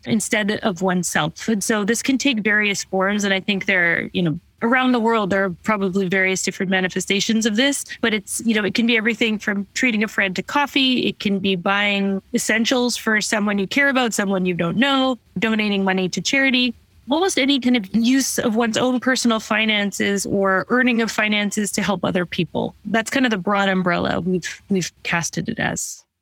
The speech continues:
A lot of our work focuses on the emotional rewards, particularly the short-term emotional rewards, the rewards that come from doing these kind and generous forms of spending.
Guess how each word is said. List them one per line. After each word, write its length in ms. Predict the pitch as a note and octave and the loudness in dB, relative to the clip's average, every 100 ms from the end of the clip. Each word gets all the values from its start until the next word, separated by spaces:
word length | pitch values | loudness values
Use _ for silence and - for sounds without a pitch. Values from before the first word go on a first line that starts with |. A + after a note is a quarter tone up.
| _ | _
A 40 | A#3 | 0
lot 180 | C4+ E4 | 2 2
of 100 | C#4 | 2
our 180 | C4 | 2
work 280 | A#3+ B3+ A#3+ | 2 0 0
focuses 480 | - A#3 B3 - A3+ | -2 0 0 0 0
on 200 | G#3+ G#3+ | 0 0
the 160 | A3 G3+ | 0 2
emotional 560 | G#3+ A3 A3+ A#3 A3 | 2 4 2 2 2
rewards, 500 | A3+ A3 A#3+ C#4 B3 - G#3+ | 2 2 2 2 0 -2 -2
particularly 640 | B3+ A3 D4 E4 D#4+ C4+ A#3 | -2 0 2 4 4 4 2
the 120 | G#3+ | 2
short-term 560 | - G#3 G#3+ - A#3 | 0 -2 -2 0 0
emotional 500 | A3+ G#3+ A3+ - A3+ | 2 2 0 2 2
rewards, 340 | A3+ A#3 B3 - | 2 2 0 -2
the 160 | G#3+ - _ _ - | -4 -6 _ _ -4
rewards 400 | A#3 A3 A3+ A3+ | 0 2 2 2
that 120 | G#3+ | -2
come 220 | - A3 G#3 | 0 -2 0
from 180 | G#3 | -2
doing 280 | G#2 G#2 G#2+ | 0 0 0
these 160 | G2+ - | 0 -2
kind 380 | - G#3 - G#3 | 0 0 0 0
and 140 | G3 | 0
generous 400 | F#3+ F#3+ G3 - | 0 0 0 -4
forms 320 | - F#3 F#3 | -4 -2 -2
of 80 | F#3 | -4
spending. 540 | - A#3 A#3 B3 A#3+ | -4 0 2 2 0